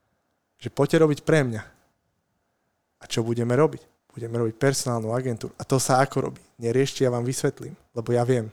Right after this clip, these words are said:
Vy nemusíte vedieť, ja vás naučím. Tie peniaze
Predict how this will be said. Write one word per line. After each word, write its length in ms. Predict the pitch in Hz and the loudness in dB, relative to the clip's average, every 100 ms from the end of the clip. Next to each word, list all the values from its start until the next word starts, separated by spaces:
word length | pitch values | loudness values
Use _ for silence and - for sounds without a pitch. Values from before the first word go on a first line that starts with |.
| _ _ _ | _ _ _
Vy 100 | 120 139 | -4 2
nemusíte 340 | 165 151 - | 2 0 0
vedieť, 220 | 139 135 135 | 2 4 4
ja 60 | |
vás 120 | 127 | 4
naučím. 400 | 131 123 113 117 - _ _ _ _ _ _ _ _ _ | 2 -2 -4 -10 -14 _ _ _ _ _ _ _ _ _
Tie 80 | - | -2
peniaze 560 | 139 151 175 165 170 | 2 6 6 6 2